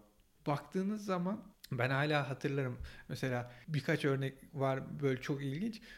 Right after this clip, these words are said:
Maç öncesi şey denir: "Bu maçı kesin alıyoruz." İşte üç sıfır, iki bir falan.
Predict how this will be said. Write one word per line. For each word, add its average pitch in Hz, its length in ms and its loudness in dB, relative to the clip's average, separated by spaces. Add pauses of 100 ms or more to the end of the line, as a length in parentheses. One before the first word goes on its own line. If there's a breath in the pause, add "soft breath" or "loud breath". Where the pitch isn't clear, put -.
(220 loud breath)
Maç 175 300 4
öncesi 170 360 2
şey 160 220 4
denir: 117 280 0 (240 soft breath)
"Bu 180 100 4
maçı 175 260 2
kesin 160 340 0
alıyoruz." 135 420 0
İşte - 180 -2
üç - 300 2
sıfır, 131 320 0
iki 139 360 -2
bir 131 140 2
falan. 214 360 -2